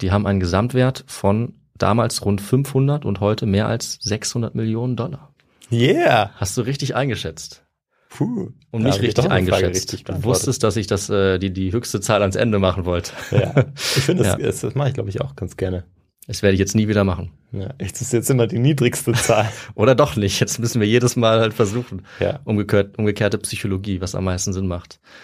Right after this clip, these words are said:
Speaker 1: Aber du
Speaker 2: Wahnsinn.
Speaker 1: hast richtig gelegen.
Speaker 2: Wahnsinn.
Speaker 1: Sechshundert Millionen sind nicht wenig,
Speaker 2: Ja.
Speaker 1: auch für Kunst. Und wie gesagt, die Hälfte eigentlich da dieser Summe ist nur das eine Bild von, äh, Jan Vermeer,
Speaker 2: Ja.
Speaker 1: das Konzert.
Speaker 2: Ja, es, es ist, also, unglaublich,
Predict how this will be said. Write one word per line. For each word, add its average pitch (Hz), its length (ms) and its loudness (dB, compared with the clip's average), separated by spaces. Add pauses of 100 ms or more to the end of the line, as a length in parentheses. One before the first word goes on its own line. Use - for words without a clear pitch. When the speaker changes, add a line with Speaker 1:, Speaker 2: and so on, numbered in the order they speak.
(160)
Speaker 1:
Aber 101 160 2
du 107 80 4
Speaker 2:
Wahnsinn. 107 180 2
Speaker 1:
hast - 80 -8
richtig - 220 -12
gelegen. - 400 -12
Speaker 2:
Wahnsinn. 92 540 -4 (480)
Speaker 1:
Sechshundert 120 360 2
Millionen 117 340 2
sind 107 200 -2
nicht 107 200 -2
wenig, 90 520 -4
Speaker 2:
Ja. 101 220 -6
Speaker 1:
auch 95 100 -6
für 98 140 -2
Kunst. - 500 -12
Und 104 180 -4
wie 104 60 0
gesagt, 101 240 4
die 98 80 0
Hälfte 131 460 4
eigentlich 90 200 0
da 95 100 4
dieser 92 220 2
Summe 104 220 2
ist 101 160 -2
nur 131 240 4
das 120 160 -4
eine 101 220 0
Bild 98 200 0
von, 95 320 -2
äh, 92 140 0
Jan 92 220 -2
Vermeer, 92 420 -6 (100)
Speaker 2:
Ja. 117 120 -8 (180)
Speaker 1:
das 98 160 -8
Konzert. - 400 -10 (840)
Speaker 2:
Ja, 110 160 6
es, - 180 0
es - 200 -4
ist, - 220 -6 (260)
also, 90 340 0 (140)
unglaublich, 101 560 0